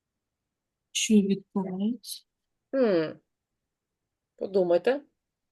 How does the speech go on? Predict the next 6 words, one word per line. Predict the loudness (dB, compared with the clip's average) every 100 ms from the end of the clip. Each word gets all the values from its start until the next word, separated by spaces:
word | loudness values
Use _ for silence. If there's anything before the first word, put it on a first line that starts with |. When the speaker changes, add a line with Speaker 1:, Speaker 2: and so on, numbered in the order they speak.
| _ _ _ _ _ 0
Speaker 2:
Ми | 2 2
ж | 0 _ _
роздумуємо. | 6 8 8 8 8 8 8 8 8 6 0 -8 _ _ _
Це | -4 -2
буде? | 2 2 0 _ _ _ _ _ _ _ _ _ _ -20 -20 _ _ _ _ _ _ _
Speaker 1:
Мгм. | 2 2 2 -2